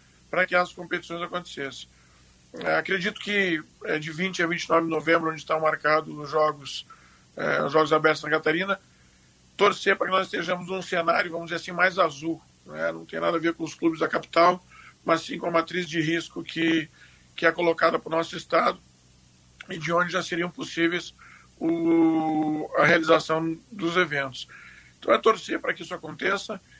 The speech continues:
é uma população maior de idade, onde nós vamos ter aí, talvez a vacinação plena deles já até o, até esse prazo, porque nos restam ainda, nos restariam ainda praticamente, é, dois meses e meio até a realização dos Jogos Abertos.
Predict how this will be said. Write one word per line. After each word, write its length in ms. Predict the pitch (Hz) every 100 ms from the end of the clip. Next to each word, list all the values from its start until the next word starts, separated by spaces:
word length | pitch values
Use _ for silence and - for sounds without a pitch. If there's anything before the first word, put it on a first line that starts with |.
| -
é 100 | 165
uma 120 | 180
população 600 | 190 175 170 160 - 170 160
maior 340 | 160 160 156
de 100 | 143
idade, 680 | 143 147 170 190 185 196 - - - - -
onde 400 | 156 165 160 165
nós 200 | 160 156
vamos 180 | 165
ter 120 | - 165
aí, 100 | 156
talvez 280 | 160 156
a 40 | 156
vacinação 520 | 156 - 151 147 156
plena 360 | 151 156 156 156
deles 400 | 151 147 139 - - _ _ -
já 340 | 143 165 160
até 300 | 156 - 160
o, 100 | 170 - -
até 320 | - - 165
esse 180 | - -
prazo, 440 | - 131 185 196 - - - - _ _
porque 140 | -
nos 260 | 160 160 156
restam 400 | 160 170 165 -
ainda, 180 | 156 160
nos 160 | 156
restariam 440 | 156 - 156 160 160
ainda 260 | 160 175
praticamente, 720 | 170 175 - 160 165 180 - - - - -
é, 180 | - 151
dois 300 | 151 175 165
meses 300 | 160 175 175
e 60 | 180
meio 380 | 165 165 175 165
até 180 | -
a 40 | 170
realização 400 | 160 160 156 156
dos 80 | 151
Jogos 200 | 156 156
Abertos. 440 | 156 135 135 -